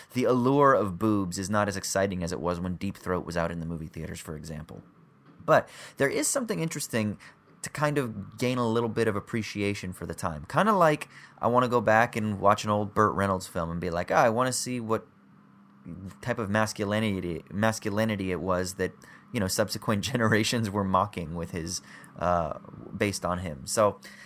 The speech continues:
I mean, there is something that, as a cultural artifact, I guess we could say, that is interesting about these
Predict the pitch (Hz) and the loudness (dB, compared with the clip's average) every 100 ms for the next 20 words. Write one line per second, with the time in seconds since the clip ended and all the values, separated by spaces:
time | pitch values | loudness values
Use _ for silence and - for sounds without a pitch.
0 | - - 214 220 220 233 202 180 156 131 | -16 -8 -2 0 0 0 -2 -2 -4 -4
1 | 120 120 - 104 104 110 120 113 101 90 | -4 -4 -2 0 0 0 -2 0 2 2
2 | 90 90 87 - 92 90 87 95 - - | 2 -2 -4 -2 -6 -2 -2 -2 -6 -12
3 | - _ - - 92 85 - 76 82 85 | -16 _ -20 -12 -10 -8 -8 -8 -6 -2
4 | 95 127 110 131 - 104 87 82 85 78 | 0 0 -2 -6 -6 -6 -6 -2 0 -2
5 | 87 82 85 | -4 -6 -8